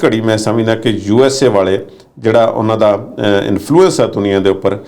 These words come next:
ਜਦੋਂ ਮੂੰਹੋਂ ਕੋਈ ਗੱਲ ਕੱਢਦੇ ਨੇ ਤਾਂ ਉਹ ਬਹੁਤ ਵੱਡਾ ਹੈ। ਤੁਸੀਂ ਅੰਦਾਜ਼ਾ ਇੱਕ ਹੋਰ ਗੱਲ ਤੋਂ ਵੀ ਲਾ ਸਕਦੇ ਹੋ, ਕੈਨੇਡੀਅਨ, ਜੋ ਕੈਨੇਡਾ ਦਾ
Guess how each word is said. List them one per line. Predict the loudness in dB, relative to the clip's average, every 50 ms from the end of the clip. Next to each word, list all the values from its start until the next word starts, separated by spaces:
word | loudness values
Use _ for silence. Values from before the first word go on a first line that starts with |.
| -20 -20 -20 _ _ -2
ਜਦੋਂ | 0 2 2 2 2 0
ਮੂੰਹੋਂ | -2 -2 -2 -2 0
ਕੋਈ | 0 -2
ਗੱਲ | 0 0 -2 -2 -2
ਕੱਢਦੇ | -4 -4 -4 -2 -2 -2
ਨੇ | -2 -2 -6 -8 -12 -20 -20 _ _ -4
ਤਾਂ | -4 -4
ਉਹ | -4
ਬਹੁਤ | -10 -10 -2 0 2 4 4 2 0 -2
ਵੱਡਾ | -6 -10 -10 -10 -10
ਹੈ। | -12 -12 -18 _ _ -10
ਤੁਸੀਂ | -2 0 0 2
ਅੰਦਾਜ਼ਾ | 2 2 2 2 2 2 0
ਇੱਕ | 0 -2
ਹੋਰ | -2 0 0 0 2
ਗੱਲ | 0 -2
ਤੋਂ | 0 0 0
ਵੀ | 0 2
ਲਾ | 2 2 0
ਸਕਦੇ | 0 -2 -6 -4 -2 -2
ਹੋ, | -2 -2 -4 -10 -18 -20 -20 _ _ _ _ _ _ 0
ਕੈਨੇਡੀਅਨ, | 2 2 4 2 2 2 0 0 0 0 -2 -4 -6 -6 -4 0
ਜੋ | 2 2 2
ਕੈਨੇਡਾ | 2 0 -2 0 0 2 2 0 2
ਦਾ | 2 0 0 -2 -4